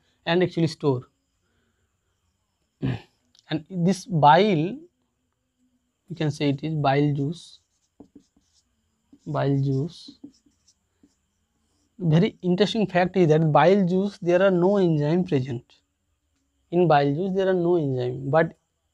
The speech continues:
it should helps in the digestion of food. Okay, it helps in the food digestion. Okay, but there are no enzyme.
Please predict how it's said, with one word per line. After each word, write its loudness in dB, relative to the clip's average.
it -8
should 2
helps 0
in -8
the 0
digestion -6
of -14
food. 0
Okay, -4
it -8
helps 0
in -4
the -6
food -4
digestion. -8
Okay, -10
but 4
there 6
are 6
no 2
enzyme. -4